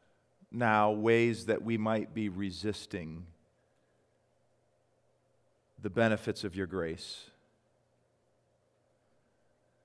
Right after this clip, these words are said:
Whether that are, that is things that maybe are hidden in the dark that need to be brought to light. Maybe it's our own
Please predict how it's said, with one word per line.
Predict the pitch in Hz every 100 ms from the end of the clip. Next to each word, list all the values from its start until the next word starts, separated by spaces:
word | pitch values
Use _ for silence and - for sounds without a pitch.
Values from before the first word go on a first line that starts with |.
| _ _ _ _ _ _ _ _ _ _ _ _ -
Whether | 107 107
that | 107 113
are, | 113 107 107 104 104 - _ _ _ _ _
that | 117 110
is | -
things | - 139 131 120 104
that | 120 113 110 - - - _ _ _ _ _ _ _ _ - -
maybe | 127 135 131
are | 120
hidden | 117 151 147
in | 131
the |
dark | 110 143 156 160 160 -
that | 120
need | 113 123
to | 110
be | 117
brought | 107 117 113 -
to | 117
light. | 101 113 117 123 - - - -
Maybe | 107 110 113 110
it's | 107 - - - - _ _ _ _ _ _ _ _ _ _ _ _ _ _ _ _ _ _ _ _ _ _ _ _ _ _ _ _ -
our | 113 113
own | 117 117 117 113